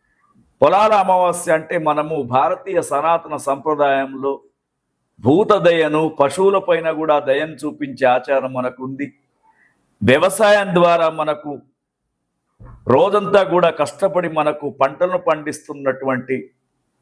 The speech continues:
ఏవైతే గేదెలు ఉంటాయో, తర్వాత ఆవులు, వీటి యొక్క ఆకారాన్ని మట్టితో తయారు చేసి వాటిని పూజించడమే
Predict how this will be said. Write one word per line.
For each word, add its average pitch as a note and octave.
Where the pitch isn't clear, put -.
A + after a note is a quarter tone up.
ఏవైతే D#3+
గేదెలు E3
ఉంటాయో, D3
తర్వాత C#3
ఆవులు, E3
వీటి C#3
యొక్క B2+
ఆకారాన్ని C#3
మట్టితో D3+
తయారు C3+
చేసి B2+
వాటిని D3+
పూజించడమే D#3+